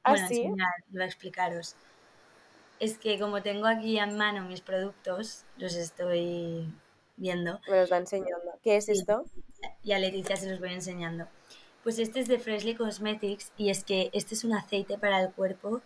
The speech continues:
Speaker 2: que, mm, que hidrata y además es genial para celulitis. Y, em, para marcas pronunciadas, pues para preveni-,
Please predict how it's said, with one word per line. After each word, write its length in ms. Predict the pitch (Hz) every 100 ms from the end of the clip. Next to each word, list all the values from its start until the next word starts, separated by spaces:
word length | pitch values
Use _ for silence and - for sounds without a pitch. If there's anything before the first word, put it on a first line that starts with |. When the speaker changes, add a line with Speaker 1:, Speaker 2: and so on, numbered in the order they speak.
| - - _ - - - - -
Speaker 2:
que, 800 | 233 214 208 202 196 190 190 185
mm, 580 | 180 180 175 175 - _ -
que 80 |
hidrata 720 | 202 196 196 208 208 247 302 -
y 80 | 214
además 400 | 196 190 190 190
es 300 | 190 - -
genial 360 | - 208 196 185
para 460 | 185 175 175 170 165
celulitis. 920 | 190 180 180 190 233 302 - - - - - - - - - - - - - -
Y, 380 | 220 254 - -
em, 1120 | 226 214 202 196 190 185 185 180 175 175 165
para 260 | - 185 185
marcas 880 | 185 185 190 208 202 190 190 - - - - _ -
pronunciadas, 720 | - 196 190 185 190 185 202 -
pues 140 | 190
para 540 | - 175 175 165 165 - - - _ _ - - -
preveni-, 440 | 202 190 180 180